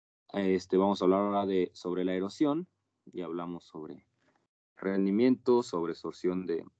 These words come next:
de fósforo. Vamos a terminar con esto de, de la erosión del suelo. Y bueno, la aplicación de prácticas de conservación, pues, puede reducir la erosión del suelo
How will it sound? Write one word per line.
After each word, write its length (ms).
de 160
fósforo. 560
Vamos 280
a 40
terminar 420
con 140
esto 280
de, 160
de 160
la 140
erosión 320
del 140
suelo. 360
Y 100
bueno, 340
la 80
aplicación 500
de 100
prácticas 540
de 60
conservación, 720
pues, 180
puede 240
reducir 440
la 60
erosión 360
del 140
suelo 400